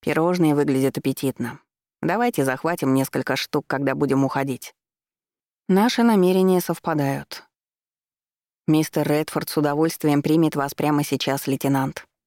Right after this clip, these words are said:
Позвольте вас проводить». Секретарь повел полицейских по коридору со стенами из дымчатого стекла.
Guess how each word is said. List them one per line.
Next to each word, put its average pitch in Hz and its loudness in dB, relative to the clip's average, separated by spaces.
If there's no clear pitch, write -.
Позвольте 196 0
вас 139 -2
проводить». 143 -4
Секретарь 196 0
повел 175 2
полицейских 160 0
по - -4
коридору 156 0
со 151 -4
стенами 180 2
из 165 0
дымчатого 165 0
стекла. 151 -4